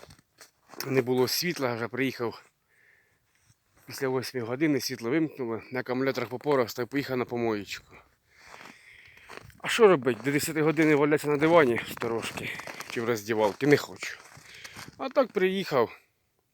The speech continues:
трошки меді, кабеля медні, телефончик на розбор.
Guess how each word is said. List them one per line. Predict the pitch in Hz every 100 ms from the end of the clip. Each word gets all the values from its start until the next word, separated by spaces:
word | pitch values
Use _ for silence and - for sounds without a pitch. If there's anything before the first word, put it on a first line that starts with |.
| _ _ _ _ _
трошки | 156 147 - 131
меді, | 131 180 165 156 - - - -
кабеля | 147 135 147 147
медні, | 139 139 120 127 113 _ _ _ _ _ _ _ _ _
телефончик | 123 117 160 165 160 135
на | 139
розбор. | 139 120 117 143 143